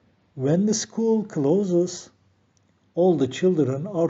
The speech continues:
to be moved to one nearby. Okul kapanınca bütün öğrenciler yakındaki birisine taşınacak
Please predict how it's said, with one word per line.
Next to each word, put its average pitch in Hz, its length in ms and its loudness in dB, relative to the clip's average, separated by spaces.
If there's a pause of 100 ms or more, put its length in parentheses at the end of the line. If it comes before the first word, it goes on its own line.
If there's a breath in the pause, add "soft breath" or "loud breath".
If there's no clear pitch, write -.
(100)
to 131 60 -4
be 120 140 -4
moved 190 460 -2
to 190 380 -2 (500)
one 120 380 0
nearby. 151 540 -2 (2500)
Okul 160 380 2
kapanınca 151 840 0 (760)
bütün 165 240 -2
öğrenciler 127 640 2 (440)
yakındaki 165 640 0
birisine 156 380 0
taşınacak 117 680 -4